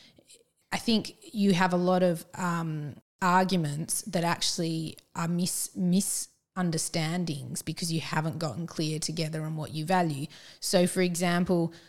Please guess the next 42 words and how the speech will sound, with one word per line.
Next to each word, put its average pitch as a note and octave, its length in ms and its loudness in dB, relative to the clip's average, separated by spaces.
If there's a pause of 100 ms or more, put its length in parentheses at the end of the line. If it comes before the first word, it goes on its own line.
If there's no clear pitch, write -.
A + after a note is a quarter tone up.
when F#3+ 240 4
we G3+ 140 6
were F#3 100 4
younger, F#3+ 840 2 (520)
I G#3 200 6
would G3 160 2
have E3+ 140 0
been D#3+ 180 -2
annoyed D#3+ 600 -2
by C#3+ 160 -2
the D#3+ 80 -6
fourteen D#3 500 -2
dollar D3 240 -4
roll. - 440 -8 (160)
That F#3 180 2
would F#3+ 100 0
have F3 160 0
really F#3 300 4
annoyed D#3+ 420 0
me D#3+ 140 -4
because E3+ 340 -2
I F3 100 4
hadn't G#3+ 440 2
worked F3 400 0
out, D#3+ 380 0 (680)
and E3 260 -2 (280)
I F3+ 60 -4
hadn't G3+ 300 2
worked F3+ 280 -2
out D#3 240 0 (140)
how F3+ 300 -2
important E3 460 -2
experiences E3+ 800 -4
were F#3 160 2
to F#3 60 -2
me. A3+ 140 -2
I A3+ 60 0
wasn't F3+ 280 -2
clear D#3 320 -4
on D#3+ 160 -2
that D#3+ 160 -4
value. F#3+ 440 -2